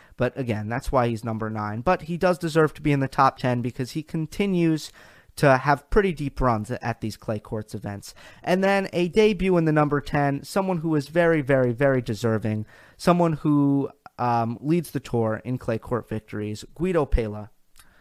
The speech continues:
Um, good to see him in the top ten. Uh, just a, a model of consistency is Guido Pella. And even when he, when he got to play Nadal, I think in Monte Carlo,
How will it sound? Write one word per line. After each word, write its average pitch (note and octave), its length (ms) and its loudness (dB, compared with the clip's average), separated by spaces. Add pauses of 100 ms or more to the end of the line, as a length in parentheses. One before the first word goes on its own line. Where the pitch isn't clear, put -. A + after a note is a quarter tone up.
(160)
Um, A2 240 -4
good F#3+ 220 0
to F3 80 -8
see D3 200 -4
him C3+ 180 0
in B2+ 80 0
the B2+ 80 -2
top B2 340 -2
ten. A#2+ 340 -6 (680)
Uh, A2+ 340 -4
just - 440 -8 (640)
a, C#3+ 180 -4
a D3+ 60 0
model E3 440 4
of C3 100 -6
consistency G#2+ 920 -10 (600)
is A#2+ 160 -8
Guido A2 260 -6
Pella. F#2+ 400 -10
And E3 120 -2
even F#3 240 -2
when E3 100 0
he, D3+ 100 -4 (100)
when D3 140 -4
he C#3+ 60 -2
got C#3+ 180 0
to C#3 60 -14
play C#3 200 -4
Nadal, A#2+ 420 -2
I G#2+ 60 -8
think A#2 240 -14
in A2+ 80 -10
Monte G#2+ 280 -12
Carlo, G#2+ 440 -8